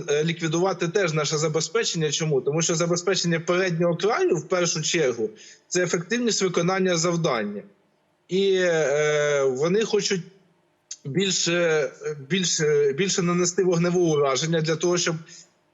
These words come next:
наш передній край не був забезпечений і при цьому нанести максималь-, е, максимальну кількість штурмових дій. Е, в основному вони діють як в-, е, вночі,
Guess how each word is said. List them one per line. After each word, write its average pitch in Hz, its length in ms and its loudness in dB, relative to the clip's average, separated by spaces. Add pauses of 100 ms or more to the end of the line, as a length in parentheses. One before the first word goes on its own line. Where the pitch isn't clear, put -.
наш 170 280 -2
передній 165 500 -2
край 165 420 0
не 180 100 0
був 180 200 0
забезпечений 170 720 0
і 160 40 0
при 165 160 -2
цьому 185 360 0
нанести 160 640 0
максималь-, 165 800 0
е, 156 100 2
максимальну 170 540 0
кількість 165 360 -2
штурмових 165 600 0
дій. 202 280 -6 (800)
Е, 135 220 2
в 139 100 2
основному 208 500 2
вони 190 300 2
діють 165 600 0
як 175 420 -4
в-, 185 40 -6
е, 180 60 -6 (520)
вночі, 175 680 -2